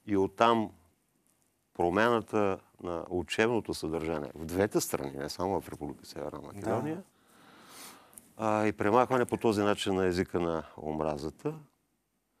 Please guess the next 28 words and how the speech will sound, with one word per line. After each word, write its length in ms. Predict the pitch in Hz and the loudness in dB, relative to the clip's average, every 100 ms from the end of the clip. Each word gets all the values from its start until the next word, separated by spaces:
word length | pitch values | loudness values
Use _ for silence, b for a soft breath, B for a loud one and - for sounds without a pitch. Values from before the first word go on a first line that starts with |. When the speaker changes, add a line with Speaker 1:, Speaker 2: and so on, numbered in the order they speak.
| _ _ _ _ | _ _ _ _
Speaker 1:
заради 320 | - 127 151 135 | 4 6 8 8
което 260 | 117 117 | 6 6
беше 160 | 107 107 | 4 4
създадена 360 | 101 104 107 | 4 4 4
специална 440 | 110 - - 76 87 | 0 -4 -2 -2 0
комисия, 420 | - 208 - 104 | 4 4 4 2
впрочем, 380 | - 87 - 120 | 0 -4 -2 0
която 300 | 127 123 127 | 4 4 4
до 120 | 107 | 4
ден 220 | 101 143 | 6 6
днешен, 480 | 131 135 131 139 143 | 6 4 4 2 2
а, 300 | 143 135 131 120 131 - | 2 0 -2 -4 -10 -14
не, 540 | 50 123 120 113 110 123 - | -10 -6 -4 -4 -6 -10 -14
не 160 | - 123 | -2 2
е 60 | |
закрита. 340 | 120 120 117 - _ | 2 2 0 -2 _
Съществува, 540 | - 104 - 107 131 123 | -6 -6 -2 0 4 4
макар 280 | 120 - 110 | 4 0 -2
че 180 | - | -4
на 120 | 110 110 | -2 0
практика 380 | 90 - - | 0 -2 -6
не 120 | 90 80 | -4 -2
работи. 300 | 73 71 113 | -4 -6 -8
Speaker 2:
Мгм. 200 | 110 117 117 b b b b | -10 -10 -12 b b b b
Speaker 1:
Това 140 | - 104 | 0 2
беше 220 | 123 135 | 4 4
акцента 380 | 139 - 147 147 | 2 2 2 0
тогава. 420 | 147 131 87 67 | -4 -2 -2 -4